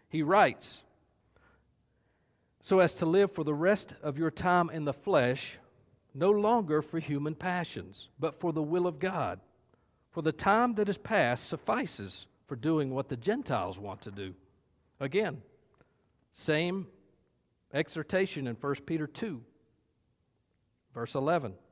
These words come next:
"Beloved, I urge you as sojourners and exiles to abstain from the passions of the flesh, which wage war against your soul." Serious words, war against your soul. In other words, the end is near, therefore live self-controlled, not flesh-controlled.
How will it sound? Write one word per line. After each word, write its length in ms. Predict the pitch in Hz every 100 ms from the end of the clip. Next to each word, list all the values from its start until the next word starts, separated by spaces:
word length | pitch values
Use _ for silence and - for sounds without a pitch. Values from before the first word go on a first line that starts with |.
| _ _ -
"Beloved, 380 | 156 190 208
I 160 | 180 226
urge 300 | 180 220 208
you 220 | 147 95 85
as 140 | 123
sojourners 720 | - 240 247 151 113 87 90 165
and 140 | 151
exiles 560 | 214 - 143 107 90 -
to 180 | 143
abstain 480 | 165 151 - 214 254
from 200 | - 135
the 80 | 120
passions 460 | - 131 113 117 117
of 120 | 98
the 80 | 98
flesh, 500 | 127 90 82 - - _ _ _ _
which 320 | 156 156 -
wage 300 | 139 151 127 - 127
war 440 | 151 233 143 92 -
against 420 | 123 127 139 -
your 80 | 151
soul." 520 | - - 170 104 - _ _ _
Serious 500 | - - 151 156 -
words, 440 | 180 156 98 78 _
war 480 | - 120 156 110 - _ _ _ _ _ -
against 360 | 117 127 123 -
your 80 |
soul. 460 | 120 - 156 110 87 _ _ _ _ _ _ _ _ -
In 100 | 143
other 160 | 208
words, 440 | 185 156 160 160 - -
the 160 | 135 -
end 200 | 202 226
is 140 | 196
near, 280 | 190 170 127
therefore 360 | 123 160 175 160
live 200 | 175 165
self-controlled, 880 | - 190 185 - 170 - 190 147
not 180 | 139 151
flesh-controlled. 800 | - 170 - - 123 135 107 92